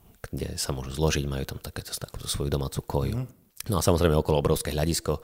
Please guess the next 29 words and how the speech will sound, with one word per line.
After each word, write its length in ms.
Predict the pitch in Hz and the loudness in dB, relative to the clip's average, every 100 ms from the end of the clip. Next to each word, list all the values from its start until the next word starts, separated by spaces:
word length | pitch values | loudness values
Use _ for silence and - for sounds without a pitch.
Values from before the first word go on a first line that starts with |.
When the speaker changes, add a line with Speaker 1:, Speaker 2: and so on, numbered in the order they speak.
| - - - - _ | -12 -18 -18 -20 _
Speaker 1:
plné, 500 | 73 71 69 69 - | -4 -2 -2 -4 -6
plné 220 | - 69 | -4 -2
ľudí. 280 | 65 67 64 - - - - - | -2 -4 -6 -10 -18 -20 -20 -10
Speaker 2:
OK, 320 | - 120 120 | -4 0 0
čiže 240 | 113 123 127 | 0 2 2
je 100 | 127 | 4
to 100 | 131 | 4
aj 100 | 120 | 4
za, 160 | 117 117 | 4 0
za, 280 | - 117 117 113 113 107 | -2 -4 -2 -2 -4 -12
ako 460 | 113 123 117 113 - _ - _ | -8 -2 -2 -2 -8 _ -20 _
divácky 520 | - 117 123 120 - 117 | -2 6 8 8 6 2
atraktívna 500 | 117 123 - 127 117 | 2 0 0 0 2
vec, 160 | 120 | 2
na 100 | 117 | 2
ktorú 200 | 117 127 | 0 0
sa 80 | 117 | 0
chodia 200 | - 117 | 2 2
ľudia 200 | 113 113 | 2 2
pozerať? 400 | 117 110 110 107 _ _ _ _ _ _ _ | 2 2 2 -2 _ _ _ _ _ _ _
Speaker 1:
Eh, 160 | - 87 85 | -2 2 4
určite 320 | - - 80 71 | 4 2 -2 -2
minimálne 400 | 73 76 76 71 | 0 2 2 0
tí, 160 | 73 | -2
ktorí 240 | - 71 69 | -2 -2 -2
tam 160 | 71 | -4
majú 80 | 67 | -6
svoje 240 | - 69 | -4 -4
deti. 200 | 69 - | -4 -4